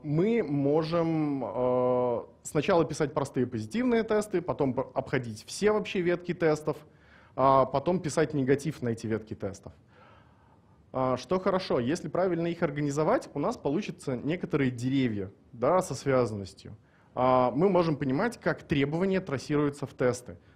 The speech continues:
На самом деле подойдёт любая система трассировки, а, но в виде деревьев, а, изменившееся корневое требование вам сразу подсвечивает, а, что нужно менять конкретную ветку,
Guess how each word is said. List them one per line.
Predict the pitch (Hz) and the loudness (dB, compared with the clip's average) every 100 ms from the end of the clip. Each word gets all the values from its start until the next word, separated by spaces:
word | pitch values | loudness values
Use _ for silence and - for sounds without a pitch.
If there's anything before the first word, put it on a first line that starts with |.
| - | -8
На | 143 | -2
самом | 208 175 | 0 2
деле | 170 | 0
подойдёт | 151 143 143 143 143 | 0 -2 0 0 0
любая | 139 143 | 2 2
система | 117 120 - 117 | 2 -4 -4 -4
трассировки, | 110 113 - 170 - - 107 - _ _ _ _ | -4 -6 -2 -2 -2 -6 -10 -12 _ _ _ _
а, | 131 135 131 131 127 117 | 2 4 6 6 4 2
но | 139 170 | 2 2
в | 151 127 | 2 0
виде | 165 170 | -4 -4
деревьев, | 143 147 160 240 220 135 - | -2 -2 0 -2 -4 -6 -8
а, | 147 135 135 135 127 127 120 - | -8 -2 0 2 2 2 0 -2
изменившееся | 143 156 185 - 143 135 | -2 2 0 0 -4 -4
корневое | 131 131 147 156 135 | -2 -2 0 2 2
требование | 113 214 262 156 120 110 - - | 2 0 0 0 0 -2 -6 -2
вам | 139 135 | 0 2
сразу | 180 190 160 | 2 2 0
подсвечивает, | 123 - 147 208 160 123 113 - - | -2 0 0 0 -2 -2 -2 -6 -8
а, | 113 | -6
что | - - 143 131 | -6 -2 0 0
нужно | 143 175 151 | 2 2 2
менять | 123 127 143 185 - - - - | 0 2 2 0 -4 -20 -10 0
конкретную | 139 135 170 170 131 | 0 2 0 2 0
ветку, | 120 131 127 - | 2 0 0 -8